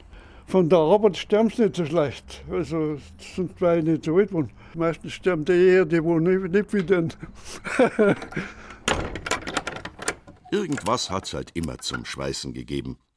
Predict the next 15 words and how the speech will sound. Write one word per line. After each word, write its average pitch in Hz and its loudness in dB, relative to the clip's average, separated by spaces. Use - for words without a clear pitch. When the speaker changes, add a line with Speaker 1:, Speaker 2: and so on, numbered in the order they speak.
Speaker 2:
So 147 -2
ist - -6
auch - -6
der 78 -4
Rentner 90 -6
Schmidlehner 82 -4
noch 80 -8
mit 85 -8
über 131 -4
neunzig 92 -6
gern 69 -6
in 64 -10
die 64 -12
Werkstatt 71 -8
hinübergegangen. 67 -8